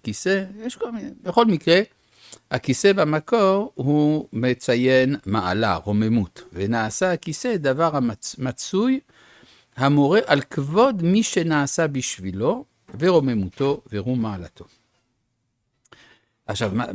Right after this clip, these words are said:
למה הכיסאות דווקא היו על אנשים מכובדים? כי הכיסא מרים את האדם מעל הארץ. אז כמו, אז, אה, בני אדם סתמיים, רגילים, נחשבים כארץ, ויש מי שמעליהם על הכיסא.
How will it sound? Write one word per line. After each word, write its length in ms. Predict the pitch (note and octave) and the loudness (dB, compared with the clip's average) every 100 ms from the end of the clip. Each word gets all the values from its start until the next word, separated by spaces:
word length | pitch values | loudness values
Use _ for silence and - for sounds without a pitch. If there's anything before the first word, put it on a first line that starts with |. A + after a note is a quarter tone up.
| A2+ | 0
למה 200 | C#3 D3+ | 2 2
הכיסאות 420 | C3+ C3 - C3+ | 0 -2 2 2
דווקא 200 | A#2+ - | 2 -2
היו 140 | B2 A2+ | 0 0
על 80 | G#2 | -2
אנשים 280 | G#2 C#3 | -2 -2
מכובדים? 460 | B2 D#3 G3+ A#3+ F#3 | -2 -2 -4 -2 -2
כי 160 | - C#3+ | 0 -2
הכיסא 560 | - E3+ - B3+ G#3+ A3+ _ _ _ | -2 -6 -2 0 0 -2 _ _ _
מרים 420 | A2+ C#3+ D#3+ B3 F#3+ | 2 4 4 4 4
את 120 | E3 | 4
האדם 540 | C#3+ C#3+ A#3+ F#3 G#3 G3+ | 2 2 0 -2 -2 -4
מעל 220 | D#3 E3+ | -2 -2
הארץ. 500 | G#3 G3 F3+ - - _ _ _ _ _ _ _ _ - | -2 -6 -8 -12 -14 _ _ _ _ _ _ _ _ -10
אז 80 | - | -6
כמו, 280 | C3 B2+ B2+ | 0 0 0
אז, 340 | - F#2+ F2 G#2+ | -4 -6 -4 -4
אה, 260 | G2 F2+ F2 - _ _ _ | -4 -4 -10 -14 _ _ _
בני 280 | G#2+ B2+ B2+ | -2 0 2
אדם 280 | A#2 B2 F#2+ | 0 0 -2
סתמיים, 580 | - B2 A2 A#2 A2 F2 | -4 -2 0 0 0 -2
רגילים, 480 | G2+ A#2+ A#2 A2+ F2+ | -2 0 0 -2 -4
נחשבים 520 | G2+ - A2 A#2 F#2 | -6 -4 -2 0 -2
כארץ, 840 | G#2 - E2 D2+ C#3 - - - - _ _ _ _ _ _ | -6 -4 -4 -2 -2 -4 -8 -10 -14 _ _ _ _ _ _
ויש 560 | - A#2 G#3+ A3+ F#3+ E3 | -4 2 2 2 0 -2
מי 140 | F3+ | -2
שמעליהם 1120 | G3 G3+ G#3+ - - G3 B3 F#3 C#3 A2+ F3 B3 | 0 2 0 -2 -4 -2 0 0 0 0 0 -2
על 120 | G#3 | -4
הכיסא. 360 | F3 - - | -4 -4 -6